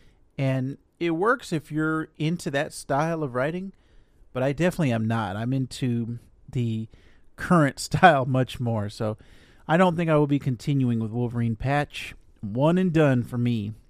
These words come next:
Something that I am gonna continue with, though, is Ghost Rider, the brand new series that just started. I got caught up on issues one and two. Johnny Blaze is back,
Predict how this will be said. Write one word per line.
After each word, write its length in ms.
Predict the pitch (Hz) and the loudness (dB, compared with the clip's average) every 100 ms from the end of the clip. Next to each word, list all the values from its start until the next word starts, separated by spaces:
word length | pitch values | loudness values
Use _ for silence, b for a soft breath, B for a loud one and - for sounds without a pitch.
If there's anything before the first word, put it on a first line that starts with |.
| _ _ _ _ _ _ - | _ _ _ _ _ _ -8
Something 320 | - 160 151 | -2 0 0
that 100 | 120 | 0
I 60 | 120 | 0
am 120 | 202 | -2
gonna 160 | 170 123 | -2 -2
continue 400 | 127 - 120 113 | -6 -6 -6 -4
with, 140 | 113 | -4
though, 240 | 113 117 b b b - | -4 -4 b b b -4
is 180 | 127 104 | -2 0
Ghost 400 | 139 170 220 - | 4 4 4 0
Rider, 280 | 107 101 101 | -2 -2 -6
the 120 | 107 | -8
brand 260 | 135 135 131 | -4 -2 0
new 140 | 123 | -2
series 440 | - 139 131 123 | -4 -4 -2 -4
that 160 | - 110 - | -6 -10 -10
just 260 | - 139 - | -4 -4 -4
started. 480 | - 123 113 113 120 b b b - | -2 -2 -2 -4 -10 b b b -8
I 100 | 127 | -2
got 180 | 131 127 | 0 0
caught 240 | - 139 | 0 2
up 180 | 131 127 | 2 0
on 140 | 123 120 | -2 -2
issues 320 | 117 127 107 | -2 -6 -4
one 220 | 117 120 | -2 -2
and 160 | 110 - | -2 -4
two. 400 | - 170 214 226 | 0 2 0 -2
Johnny 320 | 147 127 117 | -2 -2 -2
Blaze 480 | 123 135 156 147 123 | 0 0 2 0 -4
is 100 | 101 | -4
back, 520 | 131 143 143 - | 0 2 0 -4